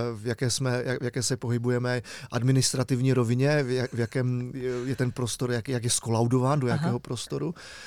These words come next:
Speaker 1: Eh, zda se to nemusí rekolaudovat a podobně, pak samozřejmě
Speaker 2: Jestli tam můžou lidi vůbec.
Speaker 1: Jestli tam můžou lidi, kolik jich tam může, když začne hořet, jak rychle se dostanou ven. Takže hasiči, hygiena
Speaker 2: Mhm.
Speaker 1: a tak dále, takže poměrně je to jako vlastně složitý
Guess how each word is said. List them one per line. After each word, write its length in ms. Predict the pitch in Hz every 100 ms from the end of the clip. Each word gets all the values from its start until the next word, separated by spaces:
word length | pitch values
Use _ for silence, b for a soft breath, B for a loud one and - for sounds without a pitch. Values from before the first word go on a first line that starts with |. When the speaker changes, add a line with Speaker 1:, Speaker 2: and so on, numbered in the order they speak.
| B B
Speaker 1:
Eh, 380 | 104 107 113 104
zda 220 | 101 120
se 120 | 113
to 80 | 120
nemusí 280 | 120 117 117
rekolaudovat 720 | 113 131 135 226 143 139 135
a 100 | 131
podobně, 420 | 139 131 131 131
pak 180 | - -
samozřejmě 220 | 117 143
Speaker 2:
Jestli 180 | 165 -
tam 140 | 165
můžou 220 | 165 175
lidi 240 | 165 139 143
vůbec. 340 | 131 151 151
Speaker 1:
Jestli 220 | 131 131
tam 140 | 135 123
můžou 240 | 120 120
lidi, 400 | 117 120 143 147 -
kolik 220 | 135 127
jich 120 | 120
tam 160 | 127 123
může, 280 | 127 127
když 140 | 120 117
začne 260 | 120 - 117
hořet, 300 | 110 123 123
jak 100 | 113
rychle 240 | 117 123
se 100 | 117
dostanou 360 | 120 - 120 110
ven. 220 | 117 151 B B B
Takže 200 | 113 120
hasiči, 420 | 120 123 131 -
hygiena 420 | 123 120 117 147 120
Speaker 2:
Mhm. 80 |
Speaker 1:
a 20 | 120
tak 200 | 120 113
dále, 140 | 123
takže 220 | 127 113 110 -
poměrně 400 | 113 117 117 123
je 60 |
to 100 | -
jako 240 | 123 110 123
vlastně 240 | 113 -
složitý 560 | - 107 104 113 135